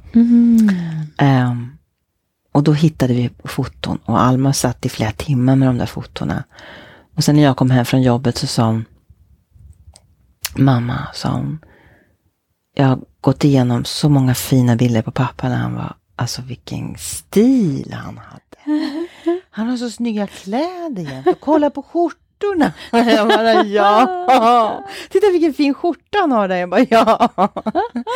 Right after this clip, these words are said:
Speaker 2: Och det var ju bilder från när han var liksom kommen till Sverige och, och, och gift med en annan kvinna från Spanien och så här.
Speaker 1: Ja.
Speaker 2: Eh, han var ju bara tjugo då.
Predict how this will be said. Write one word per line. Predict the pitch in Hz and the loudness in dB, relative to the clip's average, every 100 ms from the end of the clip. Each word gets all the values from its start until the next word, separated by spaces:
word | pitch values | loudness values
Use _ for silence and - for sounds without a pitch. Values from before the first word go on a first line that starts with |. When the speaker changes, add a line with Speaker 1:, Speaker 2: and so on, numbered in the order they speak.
| 523 - 494 | -8 -10 -2
Speaker 2:
Och | 240 | 2
det | 233 | 4
var | 220 | 4
ju | 262 247 | 2 2
bilder | 247 240 196 202 | 2 2 2 -2
från | - 190 185 | 0 -2 0
när | 180 | 0
han | 185 175 170 | 0 0 0
var | 165 165 160 | -2 -2 -4
liksom | 156 - 160 151 151 156 - _ _ _ _ - 156 | -6 -8 -6 -6 -8 -12 -20 _ _ _ _ -12 -2
kommen | 202 180 165 160 | 0 2 2 0
till | 160 | -4
Sverige | - 202 240 247 220 147 127 120 | 0 2 4 4 2 2 0 0
och, | 117 127 135 | -2 -4 -4
och, | 143 135 131 135 135 | -4 -4 -4 -6 -6
och | 135 | -4
gift | 139 151 - | 0 -2 0
med | 147 | 2
en | 143 | 4
annan | 160 156 151 170 | 4 4 2 0
kvinna | - 202 185 156 147 | 2 4 4 2 0
från | 156 | -2
Spanien | 147 - 165 190 190 180 160 143 135 135 131 | -4 0 2 4 4 4 4 4 2 0 -2
och | |
så | - | 0
här. | 131 139 131 160 - | 0 0 -4 -10 -12
Speaker 1:
Ja. | 247 180 160 160 - - - - 170 | -8 -4 -4 -6 -14 -20 -20 -6 0
Speaker 2:
Eh, | 165 170 170 165 165 160 160 180 | 2 2 0 -4 -8 -12 -14 -6
han | 156 | -2
var | 160 | -2
ju | 165 | -2
bara | 165 | -2
tjugo | - 180 165 143 151 | -4 -4 -4 -6 -8
då. | 151 143 160 | -8 -8 -12